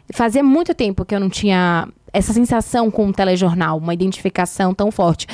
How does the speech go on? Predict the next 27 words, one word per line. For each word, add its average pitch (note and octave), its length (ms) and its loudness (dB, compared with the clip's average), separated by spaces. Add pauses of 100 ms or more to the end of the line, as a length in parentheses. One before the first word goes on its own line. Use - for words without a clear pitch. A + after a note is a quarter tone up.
(360)
Eu A3+ 100 2
gosto A3+ 300 0
bastante B3 640 -2
de C4+ 80 0
César G#3+ 360 -2
Tralli, F3+ 400 0
inclusive A#3 320 0
eu A#3+ 80 0
sinto - 200 -4
falta B3 320 0
dele A3 260 0
aqui A3 440 0 (300)
nos A#3+ 120 2
jornais A#3+ 320 2
locais. A3 760 -2
Eu, G3+ 180 -4
inclusive, A#3 800 0 (100)
é, - 300 -2
é, A3+ 80 4 (160)
aí A3+ 200 2
é A#3+ 80 2 (200)
coisa A#3 240 0
pra A#3 140 0
outro A3 160 -4
debate, G#3 480 0
mas F3+ 120 0
assim, F#3+ 460 0